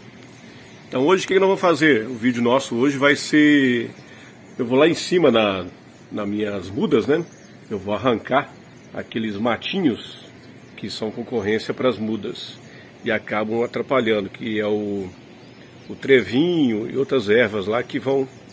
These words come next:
ervas não, plantinhas, né? Matos, né? Que vão atrapalhando o desenvolvimento e virando concorrência pras minhas mudas de cítricos, né?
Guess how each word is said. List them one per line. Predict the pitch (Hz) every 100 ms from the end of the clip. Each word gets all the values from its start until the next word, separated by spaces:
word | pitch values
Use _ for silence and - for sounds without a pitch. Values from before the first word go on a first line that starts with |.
| - - -
ervas | 135 139
não, | 107
plantinhas, | 101 135 107 - 170 123
né? | 147 151 - - - -
Matos, | 127 117 117 98
né? | 139
Que | -
vão | 113 117 131 - - - - - - - - -
atrapalhando | 110 123 110 113 110 120
o | 117
desenvolvimento | 117 120 127 131 117 117 131
e | 170
virando | 147 139 139
concorrência | 151 156 110 120 -
pras | - 113 107 101 - - - - - - -
minhas | 107 98
mudas | 98 107 107
de | 104
cítricos, | - - 147 - - 107
né? | 147